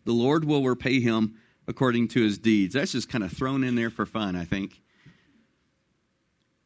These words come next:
But it reminds us of an important principle,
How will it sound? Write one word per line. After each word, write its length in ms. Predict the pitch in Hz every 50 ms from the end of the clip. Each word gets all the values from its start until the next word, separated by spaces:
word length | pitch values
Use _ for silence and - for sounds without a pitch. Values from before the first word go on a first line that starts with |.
| _ _ _
But 140 | 147 143
it 140 | 147 156 -
reminds 500 | 143 139 127 123 131 156 180 190 190 170
us 160 | 170 156 -
of 140 | 175 151 135
an 80 | 143 135
important 420 | 131 135 160 143 143 135 127 120
principle, 600 | - - 143 131 - - 107 101 101 98 98 107